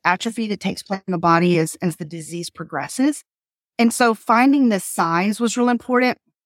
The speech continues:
but then finding the texture of the baby was super important because I needed something that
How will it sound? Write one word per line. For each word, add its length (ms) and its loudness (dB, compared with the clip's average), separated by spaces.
but 140 -2
then 180 4
finding 580 2
the 200 -2
texture 1000 -12
of 220 -4
the 80 -4
baby 420 0
was 480 -6
super 580 2
important 560 -6
because 320 0
I 140 4
needed 380 4
something 380 -2
that 160 -6